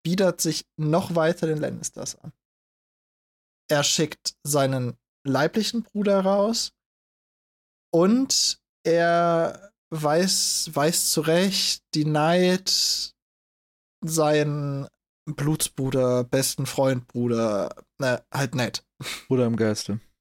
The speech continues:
Speaker 2: Ja.
Speaker 1: Bruder, genau, Bruder im Geiste, oder wie man's auch immer nennen will. Seinen engsten Vertrauten. Ähm, er entfernt sich hier, also von dem einen sogar physisch, weil er schickt ihn raus.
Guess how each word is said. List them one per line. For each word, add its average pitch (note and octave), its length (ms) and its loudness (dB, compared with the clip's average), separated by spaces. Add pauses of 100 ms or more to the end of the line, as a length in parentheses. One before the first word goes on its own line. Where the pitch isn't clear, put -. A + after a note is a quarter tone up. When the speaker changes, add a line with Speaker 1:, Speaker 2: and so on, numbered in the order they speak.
(200)
Speaker 2:
Ja. G#2+ 180 -6
Speaker 1:
Bruder, D3 300 0 (140)
genau, A#2+ 240 0
Bruder A#2+ 280 -6
im A2+ 100 -12
Geiste, A2+ 320 -6
oder A#2 100 -6
wie A#2 60 -6
man's A2 220 -10
auch - 40 -20
immer - 120 -16
nennen C2+ 200 -18
will. - 140 -20
Seinen D#3 280 2
engsten E3 400 0
Vertrauten. A2+ 680 -2 (1040)
Ähm, D3+ 480 0 (400)
er D#3 160 4
entfernt D#3 480 0
sich G#3 220 -2
hier, F3+ 600 -2 (480)
also D#3 160 2
von D#3 160 -2
dem C#3 120 -4
einen D#3+ 220 2
sogar D3+ 240 2
physisch, G3+ 500 2
weil B2+ 300 0 (380)
er - 60 0
schickt - 180 -2
ihn C3 80 -2
raus. D3 500 0